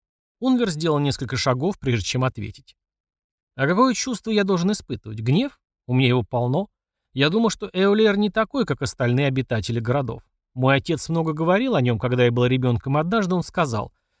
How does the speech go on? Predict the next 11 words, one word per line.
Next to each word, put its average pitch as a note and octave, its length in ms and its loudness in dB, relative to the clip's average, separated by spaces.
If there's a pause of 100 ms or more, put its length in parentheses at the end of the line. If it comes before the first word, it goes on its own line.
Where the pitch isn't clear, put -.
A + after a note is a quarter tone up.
(120)
«Графу D#3+ 400 2
Эолеру D#3+ 540 2
я D#3+ 140 2
доверяю B2+ 440 2
больше C#3 300 -2
всех. - 360 -10 (240)
Но C3 160 0
он C3+ 120 2
предал B3+ 320 0
наше C3 260 2
доверие». A#2+ 420 0